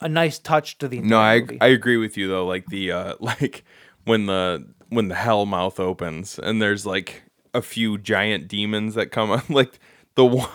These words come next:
Speaker 2: <laughs> the one that's so brutal is, uh, it's the guy who's got, or the demon that's got the giant, uh,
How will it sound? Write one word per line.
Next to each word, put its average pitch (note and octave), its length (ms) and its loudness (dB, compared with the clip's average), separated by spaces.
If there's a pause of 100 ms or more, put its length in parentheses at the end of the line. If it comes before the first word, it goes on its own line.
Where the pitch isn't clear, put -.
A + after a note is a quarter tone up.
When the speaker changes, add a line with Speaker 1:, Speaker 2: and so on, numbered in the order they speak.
(180)
Speaker 2:
<laughs> - 0 - (160)
the C3+ 140 6
one A#2+ 340 6
that's G#2 240 -2
so A#2+ 280 2
brutal G#2+ 600 0 (600)
is, A2 300 4
uh, F#2 380 4 (640)
it's A2 100 -10
the A2 140 -2
guy G#2 260 4
who's G#2+ 140 0
got, G2 380 4 (100)
or G2+ 180 2
the A2 220 -4
demon G#2+ 340 -4
that's G#2 220 -4
got G#2 220 -2
the F#2+ 60 -4
giant, G2+ 640 -4 (200)
uh, E2+ 540 -8